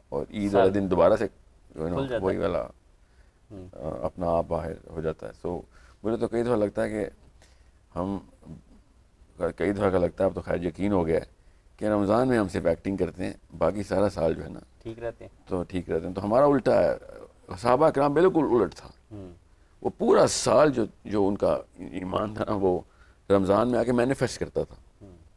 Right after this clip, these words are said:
Speaker 1: हम रमज़ान में अपना आप छुपाने की प्रैक्टिस कर रहे हैं बस, कि किस तरीके से हमारा, आ, मतलब, एक अपने आप को एक दिलासा सा दे देते हैं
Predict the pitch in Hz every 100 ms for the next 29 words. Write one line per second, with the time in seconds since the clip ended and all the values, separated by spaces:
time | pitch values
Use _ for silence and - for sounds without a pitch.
0 | _ _ _ - - 113 117 104 98 113
1 | 117 107 110 104 - - 92 87 120 110
2 | 87 78 69 60 62 - - - - _
3 | _ _ _ - - 98 95 92 95 85
4 | 80 73 76 87 - _ _ _ _ _
5 | - - - - - - - 156 139 127
6 | - 117 117 113 - 110 95 - 82 82
7 | 87 82 76 65 69 - -